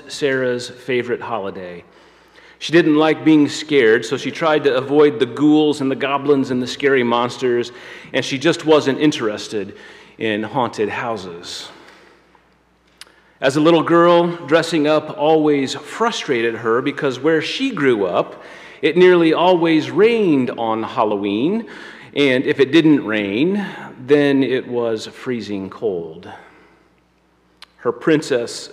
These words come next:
costume wasn't as regal, soaked through. And her cute little animal disguises were disguised themselves under a heavy winter coat.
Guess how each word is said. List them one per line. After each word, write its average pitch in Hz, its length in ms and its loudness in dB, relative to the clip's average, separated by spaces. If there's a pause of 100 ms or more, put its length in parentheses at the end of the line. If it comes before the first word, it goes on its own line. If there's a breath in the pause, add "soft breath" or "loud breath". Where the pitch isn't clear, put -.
(100)
costume 113 800 -6
wasn't 117 480 -2
as 110 260 -8
regal, 110 640 -4 (1300 loud breath)
soaked - 520 0
through. 101 520 -4 (2000 loud breath)
And 123 160 -2
her 131 140 -2
cute 170 320 0
little 151 400 6
animal 156 400 2
disguises 110 1000 -6 (120)
were 131 200 0
disguised 131 1000 -4
themselves 117 920 -4 (380 loud breath)
under 120 480 -2
a 113 80 -10
heavy 123 280 -6
winter 107 360 -6
coat. - 600 -16